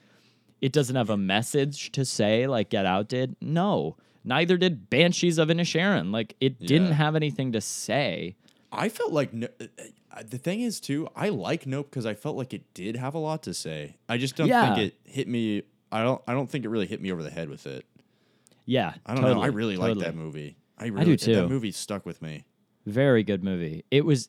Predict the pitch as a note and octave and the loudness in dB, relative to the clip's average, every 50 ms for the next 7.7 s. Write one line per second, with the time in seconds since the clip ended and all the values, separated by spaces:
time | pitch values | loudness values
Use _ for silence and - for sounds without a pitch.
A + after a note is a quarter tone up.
0 | - - C#3 C3 - - - C#3 C#3 C#3+ D3 D#3 D#3 - - D3 A#2+ G#2+ A2+ A2+ | 0 0 0 0 0 -4 -6 -4 -4 -2 0 0 0 0 -2 -2 -2 0 2 0
1 | A#2 - B2 B2 C3 B2 A#2+ A2+ G#2 F#2+ F#2 - - _ - A2 G#2 G#2 G#2 G2 | 0 0 -2 -2 -2 0 0 0 -2 -2 -4 -6 -8 _ -2 -2 0 0 0 -2
2 | G2 F#2 F2 F2 E2 E2 D#2 E2 D#2+ D2 D2+ D2+ - - F#2+ E2+ E2 D#2+ D#2 D#2 | -2 -2 -2 -4 -4 -4 -4 -4 -4 -4 -4 -6 -8 -8 -8 -8 -8 -8 -10 -10
3 | D#2 E2 E2 E2+ F2 F#2 F#2 - - F2 E2+ D2+ C#2+ C#2+ D2 - - - _ _ | -10 -8 -6 -6 -6 -6 -8 -8 -8 -6 -6 -6 -6 -10 -12 -14 -16 -20 _ _
4 | _ _ _ _ _ _ _ _ _ _ _ _ _ - F2 F2 F2 F2+ E2+ D#2 | _ _ _ _ _ _ _ _ _ _ _ _ _ -12 -8 -6 -6 -4 -4 -6
5 | D2+ - _ _ _ _ - A2+ G#2+ - - C#3+ C#3+ C3+ - _ - B2+ A2+ - | -8 -12 _ _ _ _ 0 0 0 0 2 0 0 0 0 _ -2 -2 -2 -2
6 | _ _ - - - C#3 B2+ - - A#2 A#2+ A2+ A2 G#2+ G#2+ G2+ G2+ F2+ - G#2 | _ _ -14 -2 -2 -2 -2 -2 -4 0 0 2 2 2 2 0 0 -2 -2 0
7 | G#2 G#2 G#2 G2+ F#2+ F#2 F2+ F2 F2+ F2 E2 E2 - | 2 2 2 2 2 0 0 -2 -2 -4 -4 -6 -12